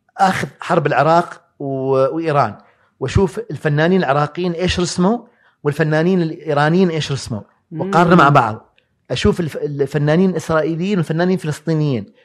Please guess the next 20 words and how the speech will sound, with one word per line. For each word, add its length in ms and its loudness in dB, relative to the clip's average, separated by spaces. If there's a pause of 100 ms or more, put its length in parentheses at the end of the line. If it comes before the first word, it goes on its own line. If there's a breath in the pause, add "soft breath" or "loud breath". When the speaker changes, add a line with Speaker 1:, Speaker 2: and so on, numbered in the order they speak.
(220 soft breath)
Speaker 1:
وطبعًا 300 2
أنا 100 4
قلبي 260 6
مع 120 2
الفلسطينيين 600 0
مية 120 0
في 100 0
المية، 380 6 (320)
ولكن 300 2
هذا 180 4
لا 140 8
يعني 280 4
إني 120 2
ما، 380 0
إني 160 -4
ما 340 0 (560 loud breath)
أنظر 440 6
إلى 420 0 (380)
الإنتاج 760 -2
الثقافي 720 -2